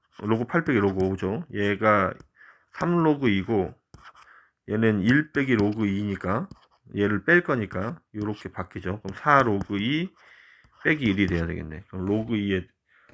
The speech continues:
로그 이가 영점삼이니까 네 배를 하면 일점이고 빼기 일을 하면 영점이 이렇게 되겠네. 그럼 얘가 영점이 케이. 삼 분의 이는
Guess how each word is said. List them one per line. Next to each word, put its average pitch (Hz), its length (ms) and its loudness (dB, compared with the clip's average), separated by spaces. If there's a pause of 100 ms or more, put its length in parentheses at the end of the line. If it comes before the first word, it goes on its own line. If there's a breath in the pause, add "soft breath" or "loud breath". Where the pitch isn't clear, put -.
(120)
로그 113 360 -4
이가 107 240 0
영점삼이니까 104 1040 -4
네 98 220 -2
배를 101 340 0
하면 135 380 -4 (160)
일점이고 104 920 -6
빼기 135 200 -6
일을 110 160 -2
하면 95 140 -2
영점이 95 460 -4
이렇게 - 300 -12
되겠네. 82 240 -14
그럼 92 220 -10
얘가 117 360 -4 (560 soft breath)
영점이 98 540 -2
케이. - 320 -14 (1800)
삼 120 300 -6
분의 110 320 -2
이는 110 460 -4